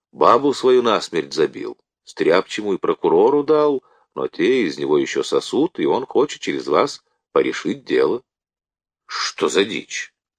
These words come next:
«Но, скорее всего, — продолжал полицейский чин, — они там беглых укрывают». «Зачем?» «В тайных работниках держат, в свою веру обращают».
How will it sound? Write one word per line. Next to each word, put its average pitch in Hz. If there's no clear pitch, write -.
«Но, 123
скорее 147
всего, — 156
продолжал 101
полицейский 98
чин, — 117
они 139
там 147
беглых 131
укрывают». 67
«Зачем?» 65
«В -
тайных 175
работниках 175
держат, 110
в -
свою 104
веру 98
обращают». 101